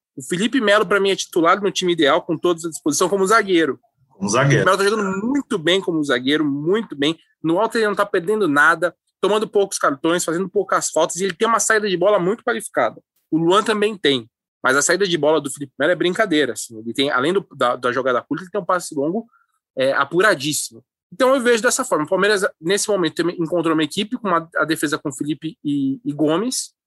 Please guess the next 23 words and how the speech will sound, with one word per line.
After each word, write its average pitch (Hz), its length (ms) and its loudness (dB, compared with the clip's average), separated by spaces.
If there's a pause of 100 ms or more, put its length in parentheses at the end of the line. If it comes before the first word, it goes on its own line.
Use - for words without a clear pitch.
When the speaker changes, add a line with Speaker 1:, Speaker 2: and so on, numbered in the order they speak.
(420)
Speaker 1:
Ah, 143 320 4
a 151 40 2
gente 160 240 -4
vai 156 140 4
ver 151 120 2
o 151 60 0
que, 160 140 -4
que - 60 -10
vai 160 100 4
acontecer 151 400 -4
na 143 80 2
lateral 143 240 0
esquerda, 202 420 0
né? 180 120 2
Nesse 156 200 0
momento 156 240 -2
o 147 40 -4
Renan 151 240 0
tá 156 100 0
cumprindo 156 460 0
bem 156 340 0 (320)
a 131 100 0
função. 151 600 0